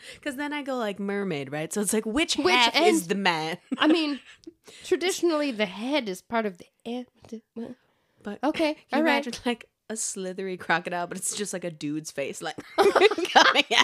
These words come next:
Speaker 2: Okay,
Speaker 1: That
Speaker 2: that's
Speaker 1: would be da-
Speaker 2: horrifying.
Speaker 1: See, I'm like, that might be scarier.
Speaker 2: I mean,
Speaker 1: Whether it could do less
Speaker 2: that's
Speaker 1: damage.
Speaker 2: why, like, Japanese
Speaker 1: Scary.
Speaker 2: yokai legends get me, because they're all
Speaker 1: Dude.
Speaker 2: creatures with a human face.
Speaker 1: No.
Speaker 2: Nah.
Speaker 1: No.
Speaker 2: Nah. <laughs>
Speaker 1: It's like,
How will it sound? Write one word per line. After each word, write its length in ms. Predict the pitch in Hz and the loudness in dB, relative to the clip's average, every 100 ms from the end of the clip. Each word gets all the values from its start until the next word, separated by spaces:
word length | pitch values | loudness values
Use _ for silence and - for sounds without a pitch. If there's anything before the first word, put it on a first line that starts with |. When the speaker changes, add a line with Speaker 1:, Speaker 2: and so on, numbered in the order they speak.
| - | 4
Speaker 2:
Okay, 340 | 254 285 269 226 | 0 2 2 4
Speaker 1:
That 80 | 196 | 4
Speaker 2:
that's 320 | 226 277 285 | 6 6 4
Speaker 1:
would 180 | 302 220 | 2 2
be 100 | 214 | 0
da- 60 | |
Speaker 2:
horrifying. 920 | - 269 262 254 220 247 214 180 170 | 4 6 6 4 2 2 2 2 4
Speaker 1:
See, 160 | 269 294 | 4 2
I'm 140 | 302 | 2
like, 180 | 285 262 | 0 -2
that 160 | 294 294 | -6 -4
might 220 | 277 254 | -6 -4
be 100 | 269 | -4
scarier. 560 | - 285 330 466 170 | -2 -2 0 2 0
Speaker 2:
I 80 | 185 | 0
mean, 280 | 208 214 202 | 0 0 -2
Speaker 1:
Whether 260 | 226 254 254 | -2 0 -2
it 120 | 226 | -2
could 200 | - 185 | -8 -8
do 160 | 202 190 | -8 -4
less 240 | 165 240 | -2 0
Speaker 2:
that's 140 | 185 | 0
Speaker 1:
damage. 340 | 170 185 320 285 | 2 2 4 2
Speaker 2:
why, 60 | 262 | 2
like, 200 | 240 220 | 0 -2
Japanese 680 | 190 233 233 240 202 196 196 | 0 0 2 0 0 -2 -4
Speaker 1:
Scary. 300 | 185 190 185 | 0 0 0
Speaker 2:
yokai 400 | 214 185 185 196 - - | -2 -2 0 -4 -8 -4
legends 420 | 190 190 190 185 - | -2 0 0 -4 -2
get 200 | 190 - | -2 0
me, 140 | 208 | -2
because 340 | 196 190 185 180 | -2 -4 -6 -2
they're 200 | 190 185 | -2 0
all 160 | 190 | -2
Speaker 1:
Dude. 120 | 175 | -2
Speaker 2:
creatures 360 | 156 151 156 180 | -4 -4 -4 -6
with 140 | 185 | -4
a 40 | 170 | -2
human 440 | 180 214 202 165 | 2 2 2 -2
face. 480 | - 175 175 139 - | -4 -6 -6 -10 -14
Speaker 1:
No. 140 | 170 170 | -8 -6
Speaker 2:
Nah. 340 | 165 156 147 - _ _ _ _ _ _ 165 | -4 -4 -6 -12 _ _ _ _ _ _ -10
Speaker 1:
No. 80 | 156 | -4
Speaker 2:
Nah. 340 | 190 156 139 - | -2 -4 -8 -10
<laughs> 160 | 240 - 294 - 339 466 | 0 6 8 8 4 2
Speaker 1:
It's 160 | 277 294 | -2 4
like, 280 | - 453 | 4 4